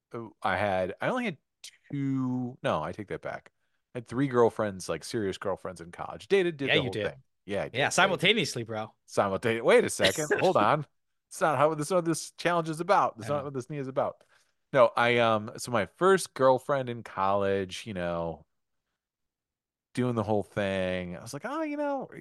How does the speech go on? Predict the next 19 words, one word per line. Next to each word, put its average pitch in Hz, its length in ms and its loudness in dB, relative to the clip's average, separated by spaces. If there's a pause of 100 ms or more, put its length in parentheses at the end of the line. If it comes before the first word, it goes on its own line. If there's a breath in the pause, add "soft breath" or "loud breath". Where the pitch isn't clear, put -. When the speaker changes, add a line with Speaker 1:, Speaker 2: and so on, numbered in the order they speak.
(140)
Speaker 1:
really 151 260 -6
kinda 131 220 -6
getting 110 260 -12
serious 117 640 0
a 113 60 -2
little 104 260 -2
bit," 92 420 0
you 110 100 -12
know, 90 240 -4
uh, - 180 -10 (760)
looking 113 240 -2
back 95 240 2
at 98 60 -2
it, 92 40 2
I - 20 2
would 90 80 -2
have 87 100 -6
told 95 160 -6
myself, 85 280 -4